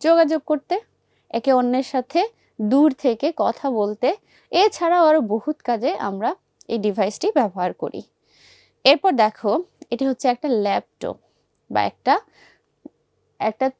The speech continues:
এটাকে আমরা বলি ছোট একটা কম্পিউটার, যেটা কোলের ওপর রেখে কাজ করা যায়, এজন্য একে বলা হয় ল্যাপটপ। তাহলে এইটাকে আমরা কি কাজে ব্যবহার করি? হিসাব নিকাশ,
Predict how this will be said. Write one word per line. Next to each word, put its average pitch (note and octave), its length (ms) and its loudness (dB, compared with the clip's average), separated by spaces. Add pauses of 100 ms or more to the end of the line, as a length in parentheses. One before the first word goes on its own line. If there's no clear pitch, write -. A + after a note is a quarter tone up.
এটাকে C4 280 0
আমরা C#4 220 0
বলি B3+ 320 0
ছোট G#4 260 -2
একটা G#3+ 260 0
কম্পিউটার, F3+ 540 -4 (1500)
যেটা A3+ 260 2
কোলের E4+ 400 4
ওপর C4+ 240 0
রেখে A3+ 400 -2
কাজ A3 300 -2
করা E3 260 -2
যায়, - 240 -6
এজন্য C4 320 0
একে A3+ 220 -6
বলা G3+ 260 -2
হয় D4 180 -4
ল্যাপটপ। F#3+ 460 -6 (420)
তাহলে C#4 180 4 (120)
এইটাকে D4+ 460 0
আমরা C4+ 280 2
কি C4 160 -4
কাজে C4+ 260 0
ব্যবহার C#4+ 400 2
করি? E4 220 2 (600)
হিসাব B3+ 340 0
নিকাশ, A3+ 520 0